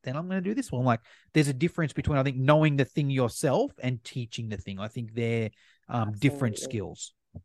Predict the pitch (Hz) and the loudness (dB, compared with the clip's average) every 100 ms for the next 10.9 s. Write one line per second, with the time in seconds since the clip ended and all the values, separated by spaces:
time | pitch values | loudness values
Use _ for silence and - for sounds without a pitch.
0 | _ - 165 113 107 104 104 101 160 156 | _ -12 -6 -2 0 0 -2 0 4 4
1 | 151 143 139 131 131 - 127 - - 170 | 2 -2 -4 -4 -6 -8 -8 -8 0 6
2 | 175 175 180 170 - - 147 135 135 139 | 6 6 2 0 -4 -6 -6 -4 -2 2
3 | 151 170 170 151 - _ _ - 185 - | 2 2 -2 -2 -2 _ _ 4 4 8
4 | 180 180 170 165 170 160 170 165 170 170 | 10 10 8 6 2 6 4 4 2 2
5 | 160 160 160 190 151 156 143 151 143 156 | 0 -4 -4 -4 -4 -4 -4 -4 -2 -2
6 | 143 208 302 302 302 247 247 214 202 190 | 2 8 10 10 8 4 2 -2 -2 2
7 | 180 175 165 147 - 131 302 220 208 247 | 4 4 2 0 0 4 8 12 12 10
8 | 202 190 196 - 180 180 - 165 160 143 | 6 8 8 8 4 4 2 2 0 -6
9 | - 156 147 135 139 - - - 190 _ | -4 0 2 0 -4 -8 -6 -8 -12 _
10 | _ - 104 104 104 104 104 107 | _ -10 -6 -4 -4 -4 -4 -4